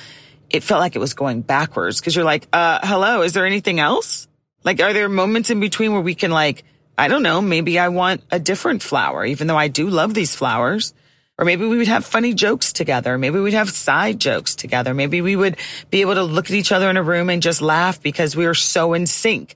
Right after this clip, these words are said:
We didn't get there. It was ju-, it, it kinda stopped. And when things stop and there's no progression, what's the point? Yes, it is stable, but it is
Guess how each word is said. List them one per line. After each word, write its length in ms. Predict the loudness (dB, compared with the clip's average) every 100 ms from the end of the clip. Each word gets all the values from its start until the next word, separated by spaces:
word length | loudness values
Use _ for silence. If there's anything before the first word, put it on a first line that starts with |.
| -20 -20 _ _
We 220 | -2 0
didn't 200 | 2 2
get 180 | 0 0
there. 200 | -2 0
It 60 | 2
was 200 | 0 0
ju-, 100 | 0
it, 160 | 0
it 180 | -2 -2
kinda 220 | 0 0
stopped. 680 | 0 0 0 -2 -6 _ -14 -14 -20 -20 -10 -2
And 140 | 2
when 160 | 2 2
things 240 | 2 0
stop 420 | 0 0 0 0
and 100 | -2
there's 160 | -2 -2
no 120 | -4
progression, 760 | -6 -4 0 0 0 -2 -2 -8 -10
what's 340 | -4 -2 -4
the 100 | -6
point? 440 | -4 -2 -4 -6 -12 -20 -20 _ _ -20 -20 -20 -20 -12 -10 -4
Yes, 420 | 0 2 0 -4 -2
it 120 | 0
is 240 | 0 0
stable, 680 | -2 -2 -2 0 -2 -4 -8 -18 _ _ _ _ _
but 140 | -2 0
it 100 | 0
is 260 | 0 -2